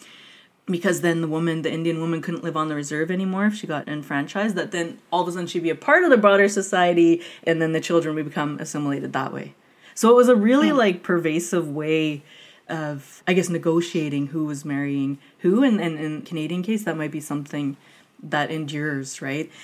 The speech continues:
Speaker 1: The idea, the notion that either being raised in the white society, interacting with white society, being forced into the white society would result in that taking up of white society that would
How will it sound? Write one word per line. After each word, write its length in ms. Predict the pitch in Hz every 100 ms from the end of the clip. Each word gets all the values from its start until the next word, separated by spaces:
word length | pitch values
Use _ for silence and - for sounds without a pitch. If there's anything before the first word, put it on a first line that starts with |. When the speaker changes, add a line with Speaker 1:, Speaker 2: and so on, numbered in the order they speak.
| - -
Speaker 1:
The 160 | 160 -
idea, 480 | 160 156 175 175 170
the 120 | 151
notion 640 | 147 160 170 - 165 160
that 340 | 156 147 147 - - - -
either 220 | 165 165
being 280 | 160 147 143
raised 420 | 160 202 214 202
in 100 | 208
the 60 |
white 340 | 190 185 180 175
society, 960 | - 170 175 165 160 160 156 156 156 - - _
interacting 720 | 170 165 165 139 196 - 208 190
with 200 | 185 180
white 200 | 170 165
society, 680 | 165 - 151 151 147 143 143
being 240 | 147 143
forced 680 | 139 - 180 214 233 - -
into 320 | 185 202 214 196
the 80 |
white 260 | 170 151 147
society 720 | - 151 143 139 139 139 139 - - - _ 170
would 240 | 165 156
result 420 | 156 165 160 170
in 140 | 170 165
that 220 | 143 -
taking 360 | 185 175 170
up 240 | 165 170 - -
of 500 | 156 165 170 175 _ _
white 300 | 165 165 165
society 520 | - 170 165 165 170
that 160 | 170 160
would 160 | 156